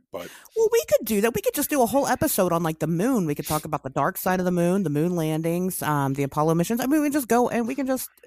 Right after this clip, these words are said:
Speaker 2: do, you know,
Speaker 1: Sure.
Speaker 2: the, uh, hollow moon and whatever. You know, we could do all that. So that'll be, that'll, I mean, that'll be, we'll do that. But, you know, speaking of nasa,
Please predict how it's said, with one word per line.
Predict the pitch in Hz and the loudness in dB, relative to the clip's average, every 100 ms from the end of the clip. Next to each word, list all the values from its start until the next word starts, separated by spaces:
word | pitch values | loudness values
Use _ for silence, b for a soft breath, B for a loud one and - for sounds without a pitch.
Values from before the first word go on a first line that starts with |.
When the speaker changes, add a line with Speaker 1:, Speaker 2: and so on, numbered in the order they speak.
| 190 | -6
Speaker 2:
do, | 233 185 | -4 -2
you | 202 | -2
know, | 175 | -2
Speaker 1:
Sure. | 160 - | 2 2
Speaker 2:
the, | |
uh, | 139 139 156 151 - | 2 -2 -4 -10 -4
hollow | 202 208 | 0 2
moon | 202 185 208 247 | 2 0 0 -2
and | 147 135 | -4 -6
whatever. | 180 175 208 b b b b b | -8 -10 -12 b b b b b
You | 370 | -4
know, | 370 | -2
we | 403 | 0
could | 277 | 2
do | 202 | 2
all | 160 | 2
that. | 143 135 - | 2 0 0
So | - 165 | 0 0
that'll | 277 | 0
be, | 214 180 165 151 - | 0 2 2 -2 -4
that'll, | 247 - | -4 -2
I | |
mean, | 247 | -2
that'll | 262 240 | -2 -4
be, | - | -6
we'll | 302 | -4
do | 196 | -2
that. | 143 139 - | -2 -2 0
But, | 160 - | -2 2
you | 381 | 2
know, | 392 | 2
speaking | - 440 403 | 2 0 2
of | 247 | 2
nasa, | 156 170 156 170 | 2 2 2 2